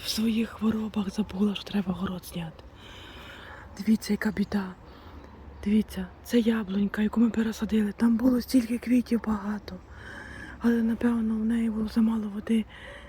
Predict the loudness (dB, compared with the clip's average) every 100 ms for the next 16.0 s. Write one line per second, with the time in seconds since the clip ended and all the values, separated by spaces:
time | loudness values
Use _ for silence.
0 | -18 -6 2 4 4 2 0 2 6 6
1 | 6 2 -4 -8 -4 -2 -2 -6 -14 -14
2 | -14 -6 0 0 0 -4 -6 -2 0 2
3 | 2 0 -2 0 2 2 4 6 6 4
4 | 2 2 -4 -4 0 2 4 2 0 -2
5 | -4 -4 -6 -6 -8 -12 -12 -18 -20 -20
6 | -20 -18 -20 -20 -20 -16 2 4 6 6
7 | 4 -2 0 0 0 0 -2 0 -4 -6
8 | -6 -8 -8 -12 -8 -6 -4 -4 -4 -6
9 | -8 -14 -18 -20 -20 -20 -18 -18 -18 -18
10 | -18 -16 -14 -12 -10 -10 -10 -10 -10 -4
11 | -2 2 2 2 0 0 -2 -8 -16 -18
12 | -20 -20 -18 -16 -14 -14 -16 -18 -18 -20
13 | -20 -20 -14 -14 -14 -20 -20 -20 -20 -18
14 | -18 -18 -2 2 4 6 6 6 2 2
15 | 0 -2 -8 0 0 2 0 0 -2 -10